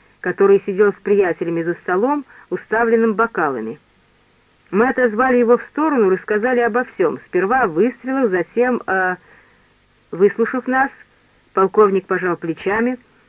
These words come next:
и, скосив глаза на пламя оплывающей свечи, раздельно произнес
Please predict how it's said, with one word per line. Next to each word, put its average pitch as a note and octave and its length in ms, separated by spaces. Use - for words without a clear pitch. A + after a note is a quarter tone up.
и, G3 80
скосив G#3+ 460
глаза G3 340
на G3 160
пламя G3+ 380
оплывающей E3+ 720
свечи, A3 440
раздельно G3 520
произнес F#3 560